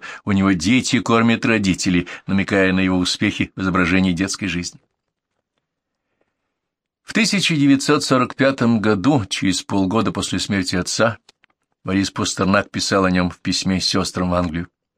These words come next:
Удивление перед совершенством его мастерства и дара, перед легкостью, с какой он работал,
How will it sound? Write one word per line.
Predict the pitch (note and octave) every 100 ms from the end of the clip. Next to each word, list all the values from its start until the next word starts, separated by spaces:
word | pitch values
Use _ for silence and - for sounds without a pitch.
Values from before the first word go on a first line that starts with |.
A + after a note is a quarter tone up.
| _ _ _ _ _ _ _
Удивление | - G2 F2+ G#2+ G#2+ B2+ G3+ F3+ C#3 G2+ F2 _ _
перед | F#2 F2+
совершенством | - G2 F2 - A#2 G#2+ -
его | F#2+ G2
мастерства | F#2 - F2+ E2+ - F#2+
и | F2
дара, | D#2 B2+ B2 - _ _ _ _
перед | - G2 F2+
легкостью, | F#2 B2+ D3 - B2 - - - _ _ _ _ -
с | -
какой | - G2 F2+
он |
работал, | F#2 F2+ F2+ C#3+ C#3 F#2